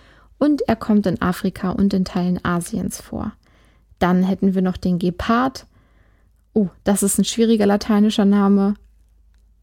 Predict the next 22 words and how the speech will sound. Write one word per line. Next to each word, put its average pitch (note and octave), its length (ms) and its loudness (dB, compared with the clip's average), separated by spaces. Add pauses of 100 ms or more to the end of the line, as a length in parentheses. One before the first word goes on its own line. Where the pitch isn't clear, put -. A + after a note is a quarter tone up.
(140)
Ähm, F3 320 0 (160)
ich G3+ 140 0
lasse F#3+ 180 2
es E3 100 -6
mal F3 200 0
weg. A#3 240 0 (400)
Der A3+ 160 8
Gepard A#3+ 540 4
ist A3+ 180 2
der G3+ 80 2
schnellste G3 420 2
Landsäuger F#3 720 2
und A3 140 4
ist G#3+ 180 0
in G3 80 4
Teilen F#3 300 2
Afrikas F#3 680 -2 (140)
und A#3 380 6
im F#3+ 220 4
Nahen E3+ 280 0
Osten - 380 -6
beheimatet. F3 720 -2